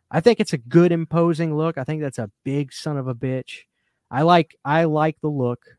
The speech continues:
of Freddy, of Jason and Freddy versus Jason. I like the look of Jason better than Freddy in that movie, quite frankly. Freddy's makeup was a little too smoothish and that kind of stuff for, for my taste, but yeah, I think that's fair.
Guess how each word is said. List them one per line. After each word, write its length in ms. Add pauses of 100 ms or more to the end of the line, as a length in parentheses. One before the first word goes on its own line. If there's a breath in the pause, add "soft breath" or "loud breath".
of 160
Freddy, 520 (280)
of 140
Jason 420
and 160
Freddy 220
versus 340
Jason. 480
I 80
like 220
the 80
look 200
of 140
Jason 460
better 260
than 140
Freddy 420 (320 soft breath)
in 80
that 140
movie, 240
quite 200
frankly. 520 (480)
Freddy's 440
makeup 360
was 140
a 40
little 200
too 240
smoothish 680
and 360 (180)
that 140
kind 160
of 80
stuff 260
for, 320
for 100
my 200
taste, 360
but 180 (600 soft breath)
yeah, 180
I 60
think 180
that's 200
fair. 360